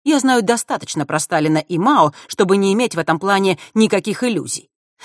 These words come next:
Но правда заключается в том, что иерархия власти и привилегий никуда не денется. Так тебе скажет любой историк.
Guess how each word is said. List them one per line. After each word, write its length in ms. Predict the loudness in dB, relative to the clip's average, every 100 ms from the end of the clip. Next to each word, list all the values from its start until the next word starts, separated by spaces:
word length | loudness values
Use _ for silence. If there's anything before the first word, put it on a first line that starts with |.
| -8
Но 140 | -4 -4
правда 540 | -2 -2 -2 -2 -6
заключается 680 | -6 -6 -8 -6 -6 -6 -10
в 80 | -10
том, 280 | -4 -2 -2
что 240 | -4 -6 -2
иерархия 680 | 0 2 2 0 -4 -6 -4
власти 480 | -2 -4 -4 -6
и 180 | -8 -8
привилегий 760 | -6 -2 0 0 0 0 -4 -8 _ _
никуда 460 | -2 -2 -2 -2 0
не 180 | 0 2
денется. 520 | 2 2 -2 -6 -10 _ _ -6
Так 160 | -4
тебе 180 | 0 0
скажет 360 | 2 2 0 2
любой 380 | 2 4 4
историк. 440 | 2 2 -2 -2